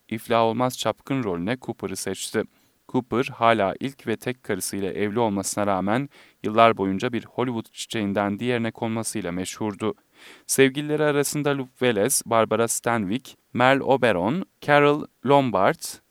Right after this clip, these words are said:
Paulette Goddard, Marlene Dietrich, Ingrid Bergman ve Clara Bow da vardı.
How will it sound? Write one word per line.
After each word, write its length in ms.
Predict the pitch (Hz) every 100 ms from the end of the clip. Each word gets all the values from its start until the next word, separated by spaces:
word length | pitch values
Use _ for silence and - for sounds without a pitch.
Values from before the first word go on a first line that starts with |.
| _
Paulette 420 | 147 147 151 - -
Goddard, 520 | - 131 110 101 160 - - _
Marlene 420 | - 131 127 131 127
Dietrich, 500 | 131 - 98 139 147
Ingrid 300 | 117 123 127 -
Bergman 520 | 117 123 - 120 165
ve 100 | 147 -
Clara 380 | 131 127 127 127
Bow 280 | 117 113 -
da 140 | 90
vardı. 400 | 90 98 101 120